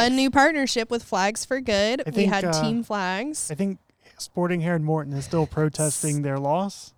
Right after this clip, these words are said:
Speaker 2: 'cause their
Speaker 1: it's
Speaker 2: flag
Speaker 1: still
Speaker 2: is
Speaker 1: flying.
Speaker 2: still, uh, still there above the field. So
Speaker 1: It's genuinely, like, there's clips in it, right?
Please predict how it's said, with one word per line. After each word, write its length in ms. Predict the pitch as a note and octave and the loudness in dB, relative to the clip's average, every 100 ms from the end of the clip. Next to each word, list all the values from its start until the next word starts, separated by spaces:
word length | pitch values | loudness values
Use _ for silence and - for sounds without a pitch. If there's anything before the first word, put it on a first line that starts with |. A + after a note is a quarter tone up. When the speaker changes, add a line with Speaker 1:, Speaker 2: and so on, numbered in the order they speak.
| _ | _
Speaker 2:
'cause 100 | D3+ | -4
their 140 | D#3 D3+ | -2 -2
Speaker 1:
it's 100 | - | 0
Speaker 2:
flag 220 | D#3 D3 | 2 2
Speaker 1:
still 100 | D3+ | 0
Speaker 2:
is 60 | D3 | -2
Speaker 1:
flying. 140 | F#3+ | -2
Speaker 2:
still, 380 | D3+ D3 C#3+ C#3+ | 0 0 0 -2
uh, 240 | C3 C3+ C3+ _ _ _ _ | -4 -6 -10 _ _ _ _
still 380 | _ - C4+ A#3+ | _ 2 6 8
there 240 | A#3 A3 G#3+ | 6 4 2
above 320 | F3+ F#3 E3+ | 2 0 -2
the 60 | |
field. 380 | E3 - - B2+ | -8 -8 -8 -10
So 300 | - - G2+ D3+ _ _ _ _ _ _ - | -10 -10 -10 -12 _ _ _ _ _ _ -6
Speaker 1:
It's 280 | C#4 - | -4 -4
genuinely, 500 | B3 A3+ A3+ C4 C4 | -4 -4 -2 -4 -4
like, 320 | C4 G#3 G3+ _ _ _ _ _ _ _ _ _ - | -4 -4 -8 _ _ _ _ _ _ _ _ _ -6
there's 180 | G4+ - | -4 -4
clips 420 | - G#4 - - | -2 -2 -2 -6
in 140 | G3 | -6
it, 180 | F3+ G3+ | -8 -8
right? 360 | G3+ G#3 D4 | -6 -6 -8